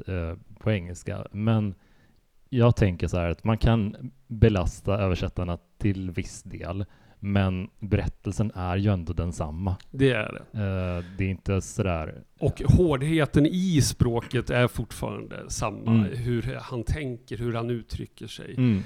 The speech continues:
Speaker 1: mm.
Speaker 2: Eh, alltså den fiktiva personen, Charlie Decker. Eh, och, eh, det får man, det får man ta. Och det är väl, det, jag kan tycka att det är intressant, men jag blev faktiskt ganska chockad när jag
Speaker 1: Mm.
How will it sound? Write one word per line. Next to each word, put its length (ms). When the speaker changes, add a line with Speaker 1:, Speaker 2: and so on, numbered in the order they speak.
Speaker 1:
mm. 340
Speaker 2:
Eh, 140
alltså 520
den 200
fiktiva 440
personen, 500
Charlie 240
Decker. 380
Eh, 320
och, 460
eh, 220
det 180
får 160
man, 380
det 120
får 160
man 140
ta. 400
Och 160
det 140
är 240
väl, 380
det, 80
jag 160
kan 180
tycka 200
att 60
det 80
är 80
intressant, 640
men 80
jag 100
blev 240
faktiskt 440
ganska 260
chockad 480
när 120
jag 120
Speaker 1:
Mm. 240